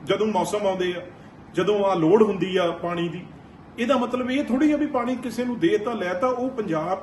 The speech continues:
ਤੇ ਨਾ ਇੱਕ ਤੁਪਕਾ ਹੈਗਾ ਦੇਣ ਨੂੰ, ਨਾ ਕੋਈ ਦਊਗਾ। ਇਹ ਸਾਫ਼ ਗੱਲ ਆ। ਪਰ ਤੁਸੀਂ ਅੱਜ ਦੇ ਐਸੇ ਮੌਕੇ ਤੇ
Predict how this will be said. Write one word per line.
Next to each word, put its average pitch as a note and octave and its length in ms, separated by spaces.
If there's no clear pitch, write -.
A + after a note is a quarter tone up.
ਤੇ A#3 280
ਨਾ E3+ 240
ਇੱਕ - 160
ਤੁਪਕਾ A3 380
ਹੈਗਾ A3 320
ਦੇਣ A3+ 240
ਨੂੰ, C4 280
ਨਾ D4 140
ਕੋਈ D4 180
ਦਊਗਾ। C3+ 420
ਇਹ A#3+ 80
ਸਾਫ਼ A3 440
ਗੱਲ C#3+ 220
ਆ। - 120
ਪਰ C4+ 80
ਤੁਸੀਂ C4 500
ਅੱਜ F3+ 140
ਦੇ G#3+ 260
ਐਸੇ G3 320
ਮੌਕੇ C3 380
ਤੇ A3 300